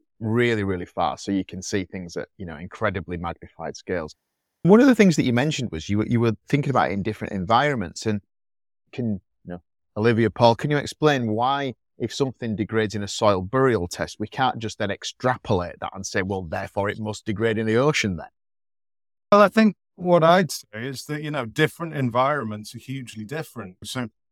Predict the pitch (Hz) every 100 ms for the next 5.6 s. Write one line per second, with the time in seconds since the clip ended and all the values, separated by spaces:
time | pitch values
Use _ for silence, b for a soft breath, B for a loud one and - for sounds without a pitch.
0 | _ 143 165 151 147 127 135 151 139 131
1 | 131 - 160 175 131 107 104 127 117 127
2 | 117 123 113 143 - 131 123 - - 120
3 | - 143 139 - 110 107 - 110 104 123
4 | - 123 127 123 139 139 135 123 127 127
5 | 131 113 131 127 127